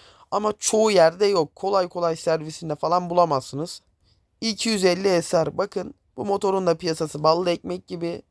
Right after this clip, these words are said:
Alan arkadaşlar çok, kullananlar çok. Bu motorun göstergesi yine kronik arkadaşlar. <laughs> Bozulabiliyor. Ve göstergeleri de bir tık pahalı.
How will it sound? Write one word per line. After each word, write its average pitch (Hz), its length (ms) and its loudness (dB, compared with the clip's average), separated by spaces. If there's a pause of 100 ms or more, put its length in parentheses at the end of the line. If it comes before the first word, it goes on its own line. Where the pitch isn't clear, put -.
(220)
Alan 170 260 2
arkadaşlar 151 680 0
çok, 156 340 -4
kullananlar 151 680 -2
çok. 165 280 -4 (680)
Bu 233 100 -4
motorun 226 480 2 (300)
göstergesi 185 840 -2
yine 185 240 -2
kronik 175 400 -4
arkadaşlar. 147 680 0 (340)
<laughs> - 380 -20
Bozulabiliyor. 160 840 0 (600)
Ve - 80 -2
göstergeleri 180 760 2
de 170 120 -4
bir 170 120 -8
tık - 220 -12
pahalı. 156 420 2